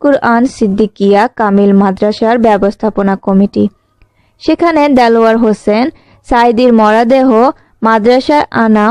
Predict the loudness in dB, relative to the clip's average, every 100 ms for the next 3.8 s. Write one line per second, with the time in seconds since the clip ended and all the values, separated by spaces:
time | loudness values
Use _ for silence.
0 | 0 0 2 2 0 -4 -2 -4 -2 -2
1 | 0 0 2 2 0 -2 -6 -2 0 0
2 | 0 -2 0 0 0 0 -2 -2 -2 -2
3 | -2 -2 -4 -8 _ -4 -2 -2